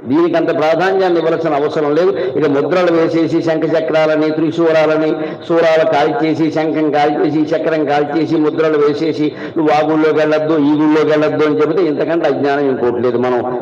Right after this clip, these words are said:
భ్రష్టులు అయిపోవడం తప్పితే ఏమీ లేదు ఎక్కడ. ఈ ముద్రలు వేసే వాళ్ళ ముఖం చూడడం కూడా పాపమే, నాకేం మొహమాటం లేదు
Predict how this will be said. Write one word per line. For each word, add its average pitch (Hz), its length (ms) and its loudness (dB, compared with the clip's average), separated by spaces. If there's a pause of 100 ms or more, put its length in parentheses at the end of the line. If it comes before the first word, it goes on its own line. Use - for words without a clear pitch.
భ్రష్టులు 156 440 0
అయిపోవడం 143 380 2
తప్పితే 135 340 0
ఏమీ 120 280 2
లేదు 90 200 0
ఎక్కడ. - 240 -6 (640)
ఈ 143 80 2
ముద్రలు 147 380 0
వేసే 160 320 2
వాళ్ళ 151 260 2
ముఖం 131 400 0
చూడడం 156 380 0
కూడా 139 360 2
పాపమే, 135 560 0
నాకేం 127 420 0
మొహమాటం 120 480 0
లేదు 95 140 -2